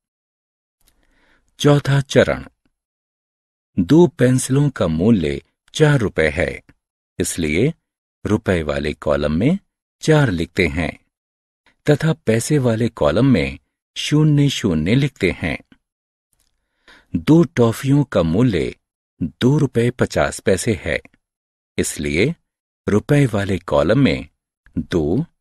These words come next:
और पैसे वाले कॉलम में पचास लिखते हैं। एक गेंद का मूल्य पाँच रुपए है, इसलिए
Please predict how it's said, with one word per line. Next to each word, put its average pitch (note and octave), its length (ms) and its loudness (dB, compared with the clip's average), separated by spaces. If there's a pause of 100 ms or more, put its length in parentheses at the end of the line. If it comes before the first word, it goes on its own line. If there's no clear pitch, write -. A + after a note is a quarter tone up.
(360)
और C#3 200 2 (100)
पैसे A2+ 320 -2
वाले C#3+ 280 2
कॉलम E2+ 400 0
में C#2 280 0 (400)
पचास B2+ 500 0
लिखते F2 320 -2
हैं। D2+ 280 -4 (2250)
एक D3+ 280 4 (100)
गेंद C#3+ 300 4
का B2 200 0
मूल्य F#2+ 520 0 (380)
पाँच D3+ 300 0
रुपए - 280 -2
है, C#2+ 220 -4 (1040)
इसलिए F2+ 560 -2